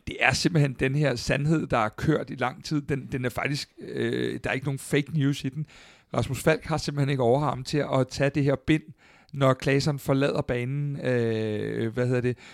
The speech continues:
så han var simpelthen nødt til at give det til Lukas Lerager, fordi vi så jo, at det var ham, der skulle have haft det, men, øh, men, men vi bliver nok nødt til at sige, at, øh,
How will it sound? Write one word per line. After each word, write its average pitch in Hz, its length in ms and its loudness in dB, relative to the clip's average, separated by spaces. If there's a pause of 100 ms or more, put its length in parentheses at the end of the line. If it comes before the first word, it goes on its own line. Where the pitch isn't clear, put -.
så - 200 2
han 127 120 4
var 127 60 2
simpelthen 143 260 2
nødt 156 120 2
til 156 80 0
at - 40 -8
give 143 140 -2
det 156 100 -2
til 139 120 -2
Lukas 123 260 0
Lerager, 143 300 0
fordi 113 240 -12
vi 117 60 -8
så 175 280 4
jo, 170 120 10
at 135 80 6
det 127 80 -4
var 131 100 0
ham, 135 200 -4
der - 100 -10
skulle 117 220 -6
have 101 100 -4
haft 123 180 -2
det, 143 100 -2 (320)
men, 127 340 -2
øh, 120 260 -2 (100)
men, 120 100 -4 (160)
men 120 300 -8
vi 123 80 -2
bliver 120 180 -2
nok 143 200 2
nødt 151 160 4
til 139 80 -2
at 127 40 0
sige, 151 320 -2
at, 120 240 -6
øh, 117 360 -4